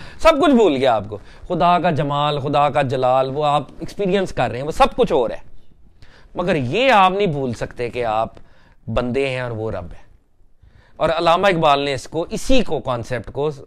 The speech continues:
खुदी के कॉन्सेप्ट में ढाला था, बंदे की खुदी और रब ताल-, रब ताला असल में हकीकी खुदी उनकी है और असल में हम नहीं हैं। लेकिन हम क्यों हैं? क्योंकि हमारी खुदी की सनद उधर से आई है,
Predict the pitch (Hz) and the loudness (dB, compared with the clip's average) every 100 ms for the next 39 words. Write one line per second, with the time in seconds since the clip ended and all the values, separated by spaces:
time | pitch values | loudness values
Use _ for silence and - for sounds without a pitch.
0 | - - 208 233 208 175 135 113 123 101 | -12 0 4 4 4 2 0 -6 -8 -10
1 | 120 120 117 110 95 85 82 - - - | -10 -8 -6 -4 -4 -6 -12 -16 -20 -20
2 | _ _ _ _ - - 101 120 123 160 | _ _ _ _ -20 -12 -6 -4 -2 -2
3 | 165 196 196 202 226 - - - 127 127 | -2 0 0 0 -4 -12 -20 -8 -4 -2
4 | 107 135 123 135 120 117 139 147 165 156 | 0 0 0 0 0 2 0 2 2 4
5 | 175 170 185 185 170 147 165 143 190 156 | 4 2 0 -2 -2 -2 -4 -2 -2 -2
6 | 131 147 143 135 151 127 - - - - | 0 0 0 0 -2 -4 -6 -16 -20 -20
7 | _ - - - 160 165 196 196 202 156 | _ -20 -20 -2 0 0 -2 -2 0 0
8 | 170 160 156 156 107 110 - - - - | -2 -2 -2 -2 -6 -12 -20 -20 -20 -6
9 | 156 185 151 151 180 - 220 294 269 262 | -2 0 0 -2 -4 -2 2 2 0 -8
10 | - - - - 214 190 247 160 160 147 | -12 -18 -18 -6 -4 2 2 0 -2 2
11 | 175 247 - 185 214 196 233 - 220 277 | 2 2 2 0 2 0 0 2 6 8
12 | 214 180 175 175 120 95 76 | 10 8 8 4 2 -2 -10